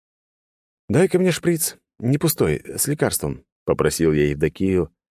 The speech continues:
а когда получил желаемое, сосредоточился.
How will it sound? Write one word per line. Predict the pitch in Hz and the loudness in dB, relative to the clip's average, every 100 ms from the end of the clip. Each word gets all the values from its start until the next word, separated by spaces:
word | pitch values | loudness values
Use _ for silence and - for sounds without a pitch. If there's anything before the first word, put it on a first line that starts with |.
| _ | _
а | 87 | -6
когда | 87 92 90 | -4 -2 0
получил | 85 80 85 | 0 0 -2
желаемое, | 71 78 85 85 82 76 | 0 0 2 2 0 0
сосредоточился. | 80 - 92 92 80 65 52 - - | -2 -2 0 2 0 -2 -6 -8 -12